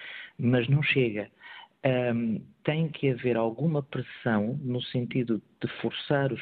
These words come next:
fabricantes a que os dispositivos sejam reparáveis. Isto é, eh, os dispositivos têm que ser passíveis de alguma forma de manutenção,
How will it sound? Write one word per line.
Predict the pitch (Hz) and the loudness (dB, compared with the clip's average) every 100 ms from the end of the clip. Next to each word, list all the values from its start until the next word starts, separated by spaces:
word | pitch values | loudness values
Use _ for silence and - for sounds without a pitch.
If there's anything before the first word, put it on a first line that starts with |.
| - | -6
fabricantes | 107 107 - 123 127 - | -4 -4 -2 -2 -2 -4
a | 120 | -4
que | 120 | -4
os | |
dispositivos | - - 113 113 127 - - | -4 -6 -2 -2 0 -2 -2
sejam | 120 131 | 0 0
reparáveis. | 113 - 135 - - 82 80 90 - - - | 0 0 0 -2 -6 -6 -6 -10 -10 -12 -10
Isto | 98 - 117 | -10 0 2
é, | 139 139 - - - - | 2 -2 -14 -16 -8 0
eh, | 120 117 107 - | 2 2 0 0
os | 117 | -2
dispositivos | - 127 131 160 - | -2 0 2 0 0
têm | 139 | -2
que | 139 | 2
ser | 139 | 0
passíveis | - 131 - 135 131 131 | 2 -2 0 2 2 2
de | |
alguma | 127 117 135 | 2 2 0
forma | 127 127 120 120 | 0 -2 -2 -4
de | 117 | -4
manutenção, | 117 113 123 113 - 104 | -4 -2 -2 0 2 2